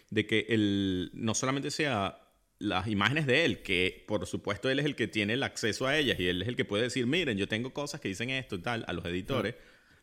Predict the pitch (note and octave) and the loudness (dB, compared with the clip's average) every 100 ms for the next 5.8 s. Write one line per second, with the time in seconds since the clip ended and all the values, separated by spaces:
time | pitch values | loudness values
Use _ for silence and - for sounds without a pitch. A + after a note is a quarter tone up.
0 | _ - G#2 G#2+ A#2 G#2 B2+ - C3+ C#3 | _ -2 0 2 2 2 -4 -2 -2 0
1 | C#3+ - C#3 B2 - A2 G#2+ A2 A#2+ A2+ | -4 -2 2 2 4 4 4 2 0 -4
2 | - A#2 G#2+ G#2 A2+ A2+ A2 G#2+ - - | -4 0 2 2 2 2 2 -2 -12 -20
3 | _ - A2 F#2+ F2+ E2+ D#2+ D#2+ D#2+ D#2+ | _ -6 -2 0 0 -2 -2 -4 -8 -10
4 | E2+ - - F#2+ - F2+ E2+ - F2 - | -14 -16 -6 -6 -2 -4 -4 -6 -6 -2
5 | A2 A2 A#2 A#2+ A2+ F#2 F2 E2+ | -2 0 -2 -2 -2 0 -2 -6